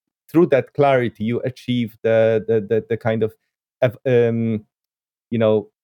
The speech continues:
goal-oriented specificity of, of, of that continuous improvement rather than make it, make it very nebulous. But, uh, also, I, I wanted to,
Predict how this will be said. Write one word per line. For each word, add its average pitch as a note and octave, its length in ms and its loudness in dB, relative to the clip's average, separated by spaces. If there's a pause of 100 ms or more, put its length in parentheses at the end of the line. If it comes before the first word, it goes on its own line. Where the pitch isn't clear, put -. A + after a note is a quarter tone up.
(200)
goal-oriented B2 1000 2
specificity A#2+ 840 -6
of, G2+ 200 -6 (180)
of, A#2 240 -8
of B2+ 140 -4
that - 240 -4
continuous A2 500 -4
improvement G#2 500 -6
rather G#2+ 320 -2
than G#2+ 160 -8
make G#2 220 -4
it, G#2 180 -8
make A2 220 -4
it F#2 140 -14
very A2 200 2
nebulous. G2 440 -4 (460)
But, D3+ 260 -2
uh, D3+ 140 2 (120)
also, G#3+ 280 0
I, D#3+ 300 0
I D#3 40 2
wanted D#3 380 -2
to, C#3+ 120 -2